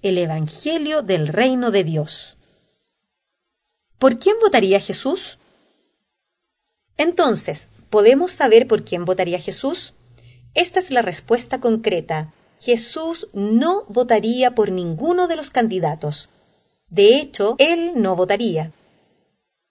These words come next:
Si Jesús estuviera en la tierra ahora, él estaría haciendo las mismas cosas que hizo hace dos mil años atrás. Hebreos capítulo trece, versículo ocho. Él estaría hablando acerca de cómo Satanás rige sobre esta tierra en la actualidad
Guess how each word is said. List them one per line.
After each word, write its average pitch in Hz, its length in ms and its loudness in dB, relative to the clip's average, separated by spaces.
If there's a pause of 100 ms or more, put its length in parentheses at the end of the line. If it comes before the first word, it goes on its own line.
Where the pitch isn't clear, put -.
(180)
Si - 180 -6
Jesús 285 400 -2
estuviera 247 440 0
en 233 60 4
la 196 120 4
tierra 208 340 4
ahora, 185 440 2 (380)
él 381 320 4
estaría 226 440 0
haciendo 226 300 2
las 196 200 -2
mismas 403 480 -2
cosas 285 400 -4
que - 120 -2
hizo 240 460 0
hace 214 260 -2
dos 175 280 -6
mil 277 320 -2
años 226 340 2
atrás. 190 460 -4 (320)
Hebreos 269 560 2
capítulo 185 420 -4
trece, 269 440 0
versículo 202 680 -2
ocho. 156 380 -6 (840)
Él 285 400 2
estaría 214 540 2
hablando 220 400 2
acerca 202 400 -2
de 180 160 -4
cómo 302 320 0
Satanás 247 640 0
rige 269 360 -4
sobre 185 400 0
esta 269 280 -4
tierra 226 320 4
en 190 80 -2
la 180 80 2
actualidad 208 600 0